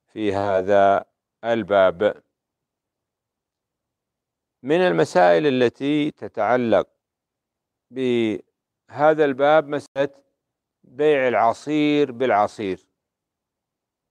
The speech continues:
بيع العصير بالعصير. إذا كان هذا العصير قد أخذ من سلعة ربوية فإنه لم، فحينئذ هل نقول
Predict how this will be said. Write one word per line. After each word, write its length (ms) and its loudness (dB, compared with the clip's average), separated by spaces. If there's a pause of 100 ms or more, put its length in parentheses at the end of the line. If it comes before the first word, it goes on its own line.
بيع 300 -2
العصير 720 0 (580)
بالعصير. 1400 -2 (100)
إذا 300 0
كان 580 -2 (880)
هذا 360 2
العصير 500 0
قد 220 -8
أخذ 420 -2
من 160 -2
سلعة 420 0
ربوية 840 0 (400)
فإنه 580 -2
لم، 340 0 (560)
فحينئذ 840 -2
هل 240 -2
نقول 480 -4